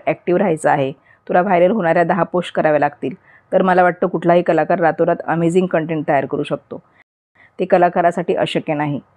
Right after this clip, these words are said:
पण कलाकार करत नाहीत कारण ती गरज वाटत नाही. ते त्यांच्यासाठी महत्त्वाचं नाही. मी देखील सोशल मीडियावर सक्रिय आहे, पण मी ते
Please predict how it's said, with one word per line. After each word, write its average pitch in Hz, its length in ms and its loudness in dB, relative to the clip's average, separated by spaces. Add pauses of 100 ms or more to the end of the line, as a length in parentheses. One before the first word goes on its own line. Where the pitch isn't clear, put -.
(320)
पण 233 120 2
कलाकार 196 420 2
करत 196 340 2
नाहीत 175 280 -2 (200)
कारण 185 240 0
ती 190 140 -2
गरज 175 300 4
वाटत 147 300 -4
नाही. 139 240 -6 (920)
ते 233 100 6
त्यांच्यासाठी 202 520 2
महत्त्वाचं 170 460 0
नाही. 147 280 -4 (240)
मी 185 140 0
देखील 190 280 4
सोशल 180 360 0
मीडियावर 170 300 2
सक्रिय 165 520 -2
आहे, 165 260 -2 (1000)
पण 214 160 2
मी 202 240 2
ते 190 360 0